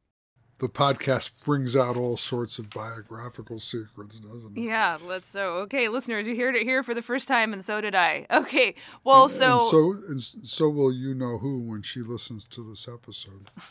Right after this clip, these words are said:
Speaker 2: <laughs> I'm sure she knew about, <laughs> knows about it already. <laughs> Okay. <laughs> A little late to do anything about it now.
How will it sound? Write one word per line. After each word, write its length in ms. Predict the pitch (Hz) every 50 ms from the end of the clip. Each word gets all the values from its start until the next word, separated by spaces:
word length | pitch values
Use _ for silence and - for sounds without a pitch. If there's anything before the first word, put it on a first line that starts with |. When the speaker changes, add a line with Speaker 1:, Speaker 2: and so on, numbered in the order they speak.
| - - -
Speaker 2:
<laughs> 440 | - - 254 226 - - - - -
I'm 140 | 247 233
sure 260 | - - - 220 202 185
she 240 | - - 202 185
knew 200 | 180 165 156 160
about, 260 | 175 151 151 180 - - -
<laughs> 100 | - -
knows 180 | 214 214 -
about 300 | - 120 - - 151 175
it 100 | 185 165
already. 480 | 160 156 156 156 147 127 101 110 - -
<laughs> 340 | - 269 - - - _ -
Okay. 560 | 220 220 - - - - 190 - - - - _ _ _ _ _ _ _ _ _ _ _ _ _
<laughs> 540 | - - 494 427 392 - - - - - -
A 240 | 269 233 - - 226
little 240 | 233 262 294 254 226
late 200 | 220 220 214 220
to 60 | 220
do 80 | 226
anything 320 | 214 202 196 190 175 180 175
about 220 | 160 165 175 170
it 80 | 175 -
now. 280 | 160 156 143 131 160